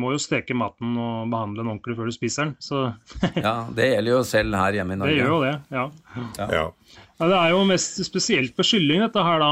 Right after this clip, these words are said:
Speaker 1: som kan, eh, altså få bære med seg S B L-bakterier på, på, eh, filetene, rett og slett, da. Eh, det er litt mindre av det på, eh, på svin, men det er gjort undersøkelser, eh, blant annet i England, eh, som, hvor de fant, eh, M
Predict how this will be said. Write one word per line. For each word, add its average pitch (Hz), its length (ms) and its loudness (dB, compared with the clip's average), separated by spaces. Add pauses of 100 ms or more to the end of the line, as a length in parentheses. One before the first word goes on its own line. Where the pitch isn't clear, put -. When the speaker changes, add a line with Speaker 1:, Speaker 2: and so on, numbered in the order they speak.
Speaker 1:
som 160 160 -2
kan, 143 300 0 (100)
eh, 143 1080 -2
altså 139 180 -10
få 135 300 0 (100)
bære 127 320 2
med 107 160 -2
seg 117 300 -2
S - 180 -4
B 120 80 -2
L-bakterier 110 800 -4
på, 117 220 -4 (800)
på, 117 140 -6 (320)
eh, 117 340 -6 (240)
filetene, 113 480 0
rett 123 160 -2
og - 80 -6
slett, 165 140 -2
da. 117 100 0 (140)
Eh, 135 400 -2 (160)
det 135 80 2
er 131 80 0
litt 135 260 -4
mindre 123 400 0
av 123 80 0
det 113 220 0
på, 110 200 -4
eh, 110 380 -6 (320)
på 120 160 -6
svin, 165 400 0
men 147 160 -2 (560)
det 170 140 0
er 180 80 6
gjort 165 240 2
undersøkelser, 151 640 2 (100)
eh, 156 260 2 (140)
blant 156 240 2
annet 135 240 0
i 143 160 -2
England, 127 580 0
eh, 170 60 0
som, 160 320 -2
hvor 160 160 -2
de 165 80 -4
fant, 123 400 -2
eh, 143 400 -2
M 139 180 0